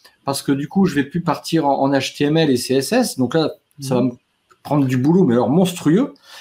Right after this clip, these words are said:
Speaker 2: Mhm.
Speaker 1: Euh, est-ce que, première question, tu mets de côté, tu répondras plus tard, est-ce que je pourrais cohabiter ?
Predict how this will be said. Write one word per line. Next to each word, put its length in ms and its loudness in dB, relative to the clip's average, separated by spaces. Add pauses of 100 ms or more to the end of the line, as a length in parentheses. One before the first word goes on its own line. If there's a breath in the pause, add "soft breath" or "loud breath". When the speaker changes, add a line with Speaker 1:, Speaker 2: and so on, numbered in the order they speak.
(260 loud breath)
Speaker 2:
Mhm. 260 -8
Speaker 1:
Euh, 200 2
est-ce 180 0
que, 440 2 (120)
première 260 2
question, 380 0
tu 140 -8
mets 140 0
de 60 -8
côté, 360 0
tu 100 -8
répondras 380 -2
plus 140 -6
tard, 160 0
est-ce 140 -4
que 100 0
je 100 -2
pourrais 480 0
cohabiter ? 640 -2